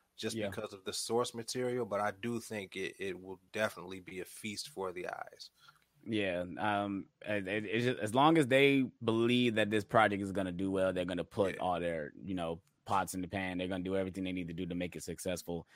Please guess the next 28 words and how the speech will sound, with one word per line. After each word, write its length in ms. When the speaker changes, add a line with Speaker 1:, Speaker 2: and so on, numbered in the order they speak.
Speaker 2:
Like 120
I 20
Speaker 1:
Mm-hmm. 20
Speaker 2:
said, 180
when 260
going 220
back 200
to 80
the 80
Spider-Verse, 800
uh, 300
comparison, 480
that's 120
actually 320
a, 80
a 40
good 280
comparison 480
because 220
when 140
they 100
announced 340
Spider-Verse, 460
I 80
was 200
iffy 360
on 140
it. 120